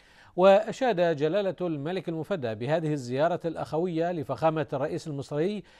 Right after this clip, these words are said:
لبلده الثاني مملكة البحرين، والتي تعكس عمق ومتانة العلاقات البحرينية المصرية وما تشهده من تطور مستمر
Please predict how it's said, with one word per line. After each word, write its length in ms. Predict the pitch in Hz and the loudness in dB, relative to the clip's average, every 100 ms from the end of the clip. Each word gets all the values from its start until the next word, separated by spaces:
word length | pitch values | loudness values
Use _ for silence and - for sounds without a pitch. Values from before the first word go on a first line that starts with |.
| - | -10
لبلده 600 | 147 160 156 202 202 165 | 2 4 6 4 2 2
الثاني 460 | 156 - 196 131 104 | 0 0 -2 -2 -6
مملكة 480 | 95 107 170 170 165 | -8 -6 -4 -2 -2
البحرين، 640 | 143 147 175 165 196 202 - - - - | -2 -2 -2 -2 -4 -8 -12 -20 -18 0
والتي 460 | 165 214 254 202 | 4 4 2 -2
تعكس 500 | 165 226 196 208 - | -2 -2 -2 -6 -4
عمق 360 | 165 175 202 180 | -4 -4 -4 2
ومتانة 720 | 175 156 123 120 175 202 185 | 2 2 -2 -4 -2 -2 -4
العلاقات 640 | 160 127 127 123 - 185 180 | -4 -2 -2 -2 -2 -2 -2
البحرينية 640 | 151 135 - 135 160 180 175 | -4 -4 -4 -6 -4 -4 -4
المصرية 640 | 165 170 196 214 110 80 _ _ _ - | -6 -6 -6 -4 -4 -6 _ _ _ -14
وما 220 | 95 95 | -10 -10
تشهده 500 | 104 107 165 147 160 | -10 -4 -2 0 0
من 160 | 180 | -2
تطور 440 | 123 120 165 160 139 | -6 -2 2 2 0
مستمر 640 | 127 139 139 127 190 208 | -4 -6 -6 -4 -2 -4